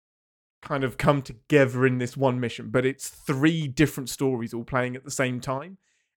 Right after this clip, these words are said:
And T'Lyn is part of the lower decks on a Vulcan ship. And her version of an outburst is that she has a plan that is different from the captain's and insists, like, g-, locks eyes with the captain and says,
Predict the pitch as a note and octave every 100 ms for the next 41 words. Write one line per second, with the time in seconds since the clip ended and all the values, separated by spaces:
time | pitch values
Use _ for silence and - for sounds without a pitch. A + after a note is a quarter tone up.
0 | _ - D3 D3+ C3 D#3 C#3 G#3+ A3+ B2
1 | - E3 D3 C3+ C3+ C3 B2+ A#2+ B2 -
2 | C3+ A#2+ D#3+ A3 - A2 G2+ - - _
3 | _ _ _ _ - D3+ D3+ D3 - D3
4 | F#3 B3+ G3+ D3 G3 G#3 D#3 C3+ B2+ D3+
5 | C#3 C#3+ - E3 F3+ G3+ B2 A2+ E2+ D3
6 | - _ _ _ - D3+ B2+ B2 C#3 C3+
7 | - - F#3 A#3 F#3+ G3 D3 C3+ - E3+
8 | D#3 B2 A#2 C3+ C#3 C3+ F#3+ G#3 G3+ F3
9 | D#3 C#3 E3+ F#3+ - - - D3 - _
10 | _ - D#3 D#3+ C#3+ - - - A3+ -
11 | - - - - _ _ _ _ - D#3
12 | C3+ G3 F#3 D#3 A3+ A#3 - F3 F3 D#3+
13 | C#3 D#3 D#3 - C3+ A#2 - C#3 B2 C3
14 | B2+